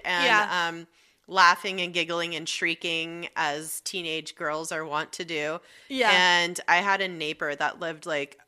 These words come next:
Speaker 1: on the street,
Speaker 2: <laughs>
Speaker 1: like, on the same street, but she was, like, on the, the house is, like, on a hill kind of.
Speaker 2: Yeah.
Speaker 1: And so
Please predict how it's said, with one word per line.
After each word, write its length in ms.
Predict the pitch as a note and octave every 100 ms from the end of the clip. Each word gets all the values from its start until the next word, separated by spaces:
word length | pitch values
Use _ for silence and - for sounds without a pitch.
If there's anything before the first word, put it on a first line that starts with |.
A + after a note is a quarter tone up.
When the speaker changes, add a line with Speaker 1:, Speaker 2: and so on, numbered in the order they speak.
| - E4+
Speaker 1:
on 160 | F#3
the 120 | F3+ E3+
street, 680 | - - - G3+ F#3+ - _ _
Speaker 2:
<laughs> 180 | G#4
Speaker 1:
like, 200 | G3 F3 -
on 140 | G#3+
the 80 | A3
same 260 | - B3+ C4+
street, 300 | - A3 G3
but 100 | F3
she 140 | A3
was, 140 | F#3 F#3
like, 140 | F3 F3
on 160 | F3+ -
the, 360 | F3+ F3+ E3+ -
the 380 | F3+ D#3+ D#3 D3+ _ _ _
house 320 | A3+ G#3+ G#3+
is, 100 | G3+
like, 160 | D#3+ -
on 200 | E3+ D#3
a 80 | D#3+
hill 340 | F3 D#3+ F3
kind 300 | - G3 G3+
of. 300 | G#3 G#3+ - _ -
Speaker 2:
Yeah. 300 | G#3+ G3 F#3+
Speaker 1:
And 140 | G3
so 240 | - G3+